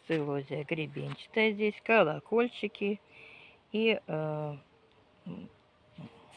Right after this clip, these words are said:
гацании. Тут вот тоже петунию посадила. Ну, между петунией садила, вернее, вокруг петунии детки гладиолусов посадила.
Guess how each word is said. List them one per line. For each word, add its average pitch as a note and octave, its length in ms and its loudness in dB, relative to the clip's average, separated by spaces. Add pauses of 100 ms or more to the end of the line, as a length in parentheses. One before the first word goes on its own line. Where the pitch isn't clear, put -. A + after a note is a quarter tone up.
гацании. C#3 680 -4 (760)
Тут - 240 -4
вот A#3+ 140 0
тоже D#3 280 4
петунию D3+ 500 -4
посадила. D#3 460 -6
Ну, G3 120 0
между G3+ 340 0
петунией F#3+ 580 -2
садила, F3+ 460 -2 (160)
вернее, F3 340 0
вокруг D#3+ 360 -4
петунии F3 500 -2 (760)
детки F3+ 540 -4
гладиолусов D#3+ 880 0
посадила. C3+ 680 -8